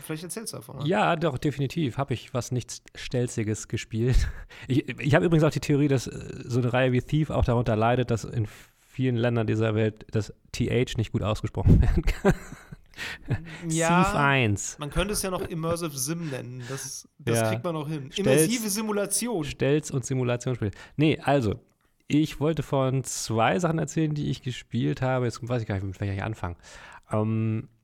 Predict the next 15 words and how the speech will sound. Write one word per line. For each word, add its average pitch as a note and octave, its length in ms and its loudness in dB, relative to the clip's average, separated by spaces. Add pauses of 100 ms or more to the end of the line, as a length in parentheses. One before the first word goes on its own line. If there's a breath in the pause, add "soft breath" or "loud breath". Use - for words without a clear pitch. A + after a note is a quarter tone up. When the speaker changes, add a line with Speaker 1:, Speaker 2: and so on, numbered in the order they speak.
(140)
Speaker 2:
also A2 160 2
einmal, D3+ 320 2
einmal C#3 220 0
ganz C3 200 0
kurz - 200 -2
mal A#2+ 140 2
wieder, A2 300 2
äh, G#2 220 0
ein A2 120 -4
bisschen G#2 260 -2
off-topic. - 840 0
Ich - 100 -4
hab - 140 -4
einmal, G2+ 440 -2
ähm, F2+ 360 -2